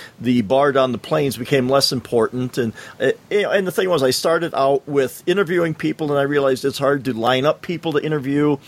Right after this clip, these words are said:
And then I tried doing some other things, and none of 'em just really ever gelled with me, so I just kind of, you know, abandoned that. But, you know, and I bet there's some other podcasts on there that, uh,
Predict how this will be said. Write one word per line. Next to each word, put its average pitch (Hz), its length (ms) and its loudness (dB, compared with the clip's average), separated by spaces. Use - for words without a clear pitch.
And 131 240 2
then 143 160 2
I 143 120 2
tried 147 320 0
doing 143 200 0
some 131 200 -2
other 165 220 2
things, 147 360 -2
and 123 100 -6
none 147 140 0
of 147 100 0
'em 135 60 -4
just 127 240 -2
really 131 480 0
ever 120 320 -2
gelled 113 540 0
with 104 180 -6
me, 104 200 -4
so 120 180 0
I 127 80 4
just 113 220 -4
kind 113 200 2
of, 98 160 -4
you 120 60 -4
know, 113 60 2
abandoned 110 560 2
that. 90 240 -2
But, 107 160 0
you 156 100 -4
know, 151 160 4
and 147 160 -2
I 165 160 2
bet 170 220 0
there's 165 180 -2
some 143 180 -4
other 139 300 2
podcasts 113 880 2
on 110 220 0
there 110 240 0
that, 107 400 -4
uh, 107 180 0